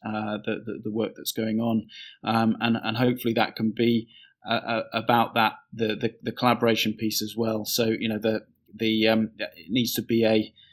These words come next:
a unified sort of, um, call, uh, across the, the various stakeholders that, that, that are involved in the projects that we're doing, and hopefully sort of, uh, also combining, combining voices with others and, and, and really using that. It's, it's an, it's an ideal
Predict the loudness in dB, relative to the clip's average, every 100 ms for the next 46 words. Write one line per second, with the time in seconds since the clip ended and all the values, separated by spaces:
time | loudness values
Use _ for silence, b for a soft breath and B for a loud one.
0 | b -4 0 4 2 2 2 2 2 -2
1 | -2 -4 0 2 2 0 -4 _ _ _
2 | _ 0 4 6 4 2 -6 -6 -4 -2
3 | -4 -4 -8 -10 -18 -20 -16 -14 -14 -4
4 | -2 -2 -4 -6 -4 -4 -4 -4 -2 0
5 | 0 0 -2 -2 -4 -4 -4 -4 -6 -6
6 | -6 -6 -6 -6 -4 -4 0 -2 -2 -6
7 | -6 -6 -4 -4 -4 -2 0 0 0 0
8 | -2 -2 -4 -2 -4 -6 -2 -2 -2 B
9 | B -6 -2 -2 -2 0 2 2 0 -2
10 | -14 -8 -4 -2 -2 -2 -4 -6 -8 -8
11 | -8 -6 -6 -6 -4 -6 -8 -10 -8 -6
12 | -4 -4 -2 -2 0 -2 -2 -4 -4 -4
13 | -4 -4 -4 2 4 4 2 0 6 8
14 | 8 6 4 2